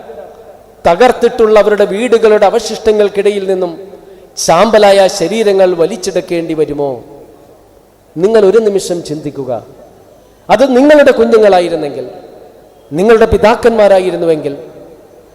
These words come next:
നിങ്ങളുടെ മാതാക്കളായിരുന്നുവെങ്കിൽ, ആ പലസ്തീനിലുള്ള ആളുകൾ ജീവിക്കുന്നത് ഈ കേരളത്തിലാണ് എങ്കിൽ അവർ പറയും ഇത് സ്വർഗമാണ് എന്ന്. എന്നാൽ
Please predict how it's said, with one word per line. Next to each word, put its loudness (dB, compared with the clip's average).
നിങ്ങളുടെ 4
മാതാക്കളായിരുന്നുവെങ്കിൽ, -4
ആ 2
പലസ്തീനിലുള്ള 2
ആളുകൾ 2
ജീവിക്കുന്നത് -4
ഈ -4
കേരളത്തിലാണ് -2
എങ്കിൽ -8
അവർ 0
പറയും -4
ഇത് -8
സ്വർഗമാണ് -10
എന്ന്. -14
എന്നാൽ 2